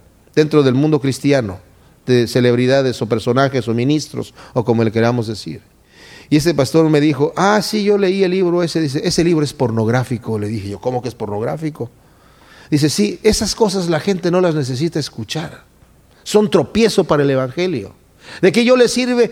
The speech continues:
que le diga a una persona que recién está conociendo de las cosas de Dios, ya, oye, fulanito de tal, ten cuidado porque es un hipócrita? Hace esto y esto y esto y esto".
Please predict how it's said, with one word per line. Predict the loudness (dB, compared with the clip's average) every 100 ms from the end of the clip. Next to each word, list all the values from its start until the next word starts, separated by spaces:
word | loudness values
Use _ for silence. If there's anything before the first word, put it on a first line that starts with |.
| -4 -2
que | 2
le | 4
diga | 4 2
a |
una | 4 2 2
persona | -2 2 2 2 0
que | 0
recién | 0 -2 0 0
está | 2 0 2
conociendo | 2 2 0 0 2
de | 2
las | 0
cosas | 0 0 2
de | 2
Dios, | 2 0 -4 -16 2
ya, | 4 4 0 0
oye, | 2 4
fulanito | 4 2 2
de | 2
tal, | 0 2
ten | 2
cuidado | 4 4 4 4 2
porque | 2 2
es | 2
un | 2 0
hipócrita? | 0 0 2 -2 -6 -12 _ _ _ _ _ _ _ _ -2
Hace | 0 2
esto | 0 0
y | 2
esto | 2 2
y | 0
esto | 0 0
y | 0
esto". | -2 -12